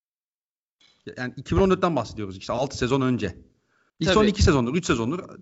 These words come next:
Speaker 1: çok başka bir seviyeye çıkardı. İşte kalçası vesaire zaten hani <laughs> Aras abinin de <laughs> çok sıklıkla vurguladığı
Speaker 2: Aynen.
Speaker 1: işte o
Speaker 2: Göt.
Speaker 1: e, aynen öyle. <laughs> Yani bu, yani Trey Jones'un ben bu noktada kendini biraz geliştirebileceğini düşünüyorum. Yani sonuç olarak sen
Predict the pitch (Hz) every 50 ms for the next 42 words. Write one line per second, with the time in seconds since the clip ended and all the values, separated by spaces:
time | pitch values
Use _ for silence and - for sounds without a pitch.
0 | - - - 202 - - 147 135 - - 127 110 - - 110 107 104 - - 104
1 | 101 98 110 - - - 135 123 113 - 107 - 123 123 117 113 - 101 101 104
2 | 110 113 110 113 117 - - - - - _ _ - 113 113 113 110 113 - -
3 | - 156 - - 123 127 135 127 127 131 123 123 117 123 123 120 110 107 104 -
4 | - - - - - - - - - - - - - - _ _ - - 131 -
5 | - - - - - 135 123 - 131 123 123 - 120 113 127 127 120 127 135 131
6 | 104 117 123 143 147 139 131 127 123 - 117 113 113 - - - _ - 180 175
7 | 170 151 - - 113 104 - - - _ _ _ _ _ _ _ - 131 131 131
8 | 123 113 110 104 98 107 147 208 269 165 - - - 147 - - - - - -
9 | - - - - _ _ _ _ _ _ _ _ _ - - 117 120 139 208 262
10 | 277 226 - - - 156 143 139 127 127 - 165 202 214 214 240 247 214 - 226
11 | 226 214 202 202 220 226 208 214 - 208 208 - 175 180 185 190 180 190 190 165
12 | 135 139 151 160 156 165 175 165 156 151 135 160 165 151 - - 117 107 113 120
13 | 113 143 147 156 147 170 151 156 160 156 156 - - 143 139 131